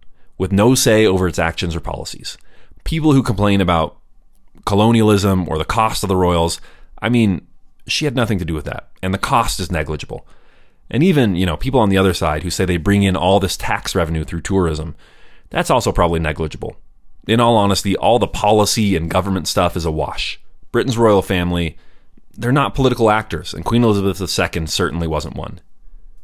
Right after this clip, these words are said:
I think more than anything, Queen Elizabeth the Second represents a tether to the past, this link between the Britain of old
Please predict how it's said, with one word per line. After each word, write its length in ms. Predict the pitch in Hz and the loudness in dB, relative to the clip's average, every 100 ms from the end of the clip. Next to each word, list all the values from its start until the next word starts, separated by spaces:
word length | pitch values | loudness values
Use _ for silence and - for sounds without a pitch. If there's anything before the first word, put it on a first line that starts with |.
| - - | -20 -6
I 80 | |
think 160 | - 139 | -2 2
more 180 | 143 123 | 4 4
than 140 | 107 | 2
anything, 500 | 104 98 90 82 120 - - - - - | 2 0 -2 -4 -6 -10 -20 -20 -20 -20
Queen 220 | - 151 160 | -2 2 4
Elizabeth 420 | 139 117 113 - | 2 2 -2 -4
the 80 | 104 | -4
Second 400 | 101 85 90 87 | -2 -2 -2 -2
represents 460 | 87 87 87 85 - | -2 -2 -4 -6 -10
a 60 | |
tether 500 | - - 123 123 123 | -6 0 2 4 4
to 120 | 120 95 | 2 -4
the 100 | - | -4
past, 500 | 85 - - - - - - - | -4 -6 -10 -14 -16 -20 -20 -10
this 180 | - 104 | -4 -2
link 500 | 98 117 120 - - - - - - | 2 2 2 -2 -16 -20 -20 -20 -10
between 240 | - 107 | -6 -2
the 60 | 95 | 0
Britain 280 | 80 113 131 | 0 2 2
of 120 | 110 | 2
old 320 | 87 76 82 | 2 0 -4